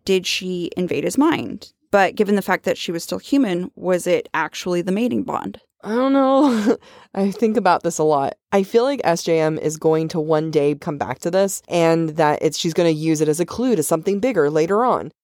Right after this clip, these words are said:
Speaker 2: I don't know. I, like, is that just me? It just, it feels like a, like, a nice big question mark, 'cause I think saying it's the mating bond is too easy.
Speaker 1: Yeah.
Speaker 2: 'Cause it's not, they're not, like, clicked into placemates.
Speaker 1: Right.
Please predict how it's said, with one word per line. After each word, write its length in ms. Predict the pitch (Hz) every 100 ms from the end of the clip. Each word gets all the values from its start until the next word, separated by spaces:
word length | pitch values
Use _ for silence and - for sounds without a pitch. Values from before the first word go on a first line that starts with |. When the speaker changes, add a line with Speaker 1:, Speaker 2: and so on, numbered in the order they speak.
| _ 202
Speaker 2:
I 60 |
don't 80 | 202
know. 80 | 170
I, 180 | - 202
like, 180 | - 202 -
is 140 | 208
that 180 | 196 269
just 180 | 254 247
me? 260 | 208 214 -
It 180 | 196 196
just, 300 | 214 196 - -
it 180 | 220
feels 300 | - 226 233
like 160 | 240 220
a, 220 | 190 175 -
like, 160 | 165
a 80 | 147
nice 440 | 151 170 196 196 -
big 380 | - 160 156 -
question 640 | - - 170 - - 202 202
mark, 340 | 202 214 - -
'cause 240 | 185 165
I 80 | 165
think 280 | - 190 180
saying 360 | - 165 170
it's 100 | 160
the 80 | -
mating 440 | 151 147 147 160 160
bond 260 | 170 170
is 140 | 156 -
too 400 | - - 160 -
easy. 680 | 147 139 147 202 233 247 254 _
Speaker 1:
Yeah. 260 | - 165 160 - _ _ -
Speaker 2:
'Cause 200 | 190 - -
it's 160 | 190
not, 140 | 220 214
they're 100 | 214
not, 240 | 226 254
like, 200 | 226 196
clicked 260 | - 208 -
into 160 | 190
placemates. 880 | 156 180 175 - 95 95 - - - _ _ -
Speaker 1:
Right. 260 | - -